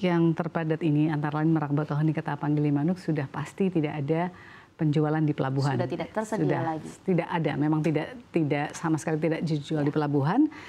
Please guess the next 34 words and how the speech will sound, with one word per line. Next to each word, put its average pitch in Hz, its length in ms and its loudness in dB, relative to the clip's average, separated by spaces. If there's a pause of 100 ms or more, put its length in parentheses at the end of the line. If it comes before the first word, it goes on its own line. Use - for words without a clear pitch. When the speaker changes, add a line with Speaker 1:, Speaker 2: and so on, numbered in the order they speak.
(240)
Speaker 1:
Dan 165 240 2
kita 185 320 0
berharap 160 400 0
bahwa 151 160 0
pengguna 151 400 2
jasa 156 400 -2
memiliki 151 480 2
tiket 160 400 -4 (460)
setidaknya 165 480 2
H 175 160 2
minus 143 260 4
satu. 151 320 -6
Dan 160 300 4
sebenarnya, 160 580 2 (140)
eh, 151 320 0
tiket 165 320 -2
ini 202 160 2
sudah 160 260 2 (460)
dibuka 143 480 2
sejak 156 400 -2
H 180 240 -2
minus 160 320 2
enam 165 240 2
puluh. 165 240 2 (240)
Itu 165 240 0
yang 160 160 4
kami, 151 480 0
eh, 147 240 0
mohon 156 240 2
kerjasamanya. 139 720 -2 (480)
Tidak 170 160 2
ada 165 240 0
lagi 175 240 2
yang 185 240 0